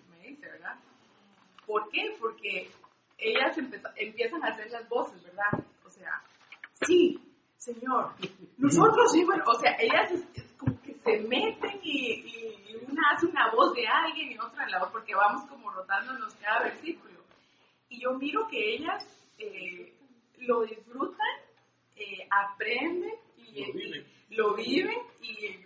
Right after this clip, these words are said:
Speaker 1: bueno, no sé, una vez leímos, bueno, este, Juan, yo la, ya la, ya la llevé como por Juan y ahora que, que, que estaban como fascinadas con esta historia, ¿verdad? Pero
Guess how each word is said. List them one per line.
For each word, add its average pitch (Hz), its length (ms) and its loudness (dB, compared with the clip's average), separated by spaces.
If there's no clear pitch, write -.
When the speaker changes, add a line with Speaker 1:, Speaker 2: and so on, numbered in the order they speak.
Speaker 1:
bueno, 247 300 -4
no 247 160 -8
sé, 330 260 -16
una 262 260 0
vez 311 100 -2
leímos, 285 340 -6
bueno, 185 260 -10
este, - 300 -20
Juan, - 360 0
yo 247 100 -8
la, 269 200 -2
ya 214 100 -6
la, 185 260 -2
ya 196 120 0
la 185 180 -2
llevé 202 200 -16
como 302 200 -18
por 175 180 -20
Juan - 300 -2
y 208 60 -20
ahora 233 300 -10
que, 170 240 -20
que, - 280 -20
que 175 100 -20
estaban 185 340 -6
como - 120 -20
fascinadas 180 540 -18
con 180 180 -20
esta 190 480 -18
historia, 214 480 -12
¿verdad? 170 200 -12
Pero 208 240 -12